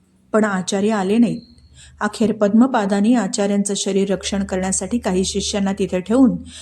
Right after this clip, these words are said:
स्वतःबरोबर दोन सहाध्यायी घेऊन तो आचार्यांच्या शोधार्थ बाहेर पडला.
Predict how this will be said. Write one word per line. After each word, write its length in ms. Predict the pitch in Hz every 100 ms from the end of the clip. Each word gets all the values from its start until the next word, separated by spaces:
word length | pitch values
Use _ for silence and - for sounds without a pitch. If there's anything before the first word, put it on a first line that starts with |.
| - -
स्वतःबरोबर 880 | - 220 220 220 220 202 202 202
दोन 260 | 196 196 196
सहाध्यायी 720 | 196 214 190 196 180 196 185
घेऊन 400 | 175 185 269 220 - - - _
तो 40 | 240
आचार्यांच्या 720 | 196 190 208 196 196 196 254
शोधार्थ 600 | 269 196 175 180 180 -
बाहेर 300 | 254 247 226
पडला. 340 | - 170 165